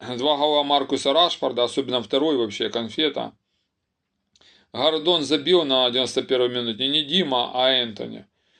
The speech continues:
Волосы отпустил, у меня такие косы красивые. Повязка такая на лбу, как у шлюхи.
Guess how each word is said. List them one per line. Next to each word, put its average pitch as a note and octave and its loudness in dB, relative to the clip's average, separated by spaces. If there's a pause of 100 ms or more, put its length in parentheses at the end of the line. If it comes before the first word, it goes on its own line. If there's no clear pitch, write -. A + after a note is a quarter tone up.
(140)
Волосы F3+ 2
отпустил, C3+ 0
у - 2
меня A#2+ 0
такие A2+ 0
косы F3 -2
красивые. A2+ -6 (400)
Повязка F3 2
такая C#3+ 0
на C3+ 0
лбу, B2 -2
как B2 -2
у B2 -2
шлюхи. B2 -8